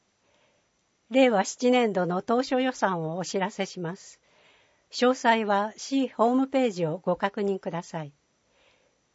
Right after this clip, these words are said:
キューアールコード、当初予算のページ。問い合わせ、財政課、電話六二の二四零四、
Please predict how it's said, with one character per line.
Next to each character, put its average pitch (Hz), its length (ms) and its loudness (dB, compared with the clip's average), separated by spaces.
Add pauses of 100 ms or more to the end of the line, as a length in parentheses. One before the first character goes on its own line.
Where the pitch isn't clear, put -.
(100)
キ 254 160 2
ュ 262 40 4
ー 254 80 4
ア - 20 2
ー 240 40 0
ル 233 100 -4
コ 196 180 -2
ー 160 60 -4
ド、 160 220 -10 (440)
当 247 180 2
初 254 200 0
予 254 120 0
算 175 320 -2
の 160 100 -6
ペ 180 300 -2
ー 165 40 -6
ジ。 165 260 -14 (1000)
問 226 200 2
い 226 60 2
合 220 60 2
わ 220 140 2
せ、 - 280 -6 (460)
財 220 300 2
政 214 380 -2
課、 185 280 -8 (440)
電 190 280 2
話 180 220 -4 (200)
六 208 360 2
二 247 260 2
の 180 260 -2 (120)
二 262 300 4
四 220 320 0
零 202 300 0
四、 170 280 -4